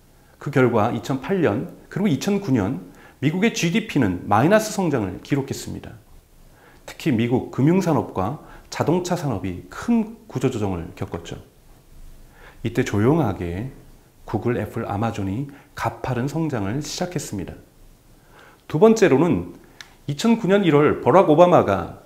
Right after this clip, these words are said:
사십사 대 미국 대통령으로 취임했습니다. 같은 해 이천구 년 구월 오바마 행정부는 지속 가능한 성장과 양질의 일자리를 목표로 하는 미국 혁신 전략을 발표합니다. 이 혁신 전략의 전략 목표 중 하나는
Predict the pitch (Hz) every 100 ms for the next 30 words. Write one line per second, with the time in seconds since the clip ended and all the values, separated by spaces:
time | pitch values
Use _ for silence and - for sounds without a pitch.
0 | - - - 127 160 220 202 180 160 180
1 | 185 - 180 175 151 131 - 208 190 156
2 | - 127 - - - - 160 165 - 214
3 | 202 - 190 190 185 170 165 170 165 -
4 | 180 170 95 151 - - - - - 123
5 | 165 165 147 135 123 107 147 110 - -
6 | - _ - - 233 233 - 190 185 185
7 | 185 180 160 135 113 113 131 135 139 -
8 | - - 104 113 160 185 185 185 185 156
9 | 147 165 147 156 120 - 143 135 104 123
10 | 127 85 95 135 165 185 - 208 170 127
11 | 98 85 85 107 101 104 87 - - -
12 | - _ _ _ - _ _ _ _ _
13 | _ _ _ _ _ _ _ _ - _
14 | - 190 208 208 226 185 170 151 135 147
15 | 156 151 - - 110 190 202 - 131 131
16 | 127 107 - 180 120 143 87